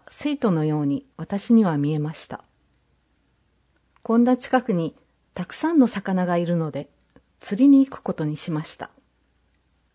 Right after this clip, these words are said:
倉庫を覗いて、じいちゃんの釣り竿を借りることにしました。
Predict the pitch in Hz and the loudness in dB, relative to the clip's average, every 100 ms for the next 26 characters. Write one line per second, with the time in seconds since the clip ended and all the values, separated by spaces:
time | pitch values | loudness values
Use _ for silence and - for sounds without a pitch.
0 | _ _ - 320 294 240 185 160 165 202 | _ _ -8 -6 -2 0 0 0 -2 -2
1 | 165 - 139 - _ _ _ _ - 170 | -4 -6 -12 -12 _ _ _ _ -16 -4
2 | 269 - 185 151 139 - 185 233 262 247 | -2 -2 -2 -2 -4 -6 -8 -4 0 0
3 | 240 233 233 196 - 151 139 139 156 147 | -2 -2 -2 -4 -8 -6 -6 -6 -8 -8
4 | 151 - | -10 -16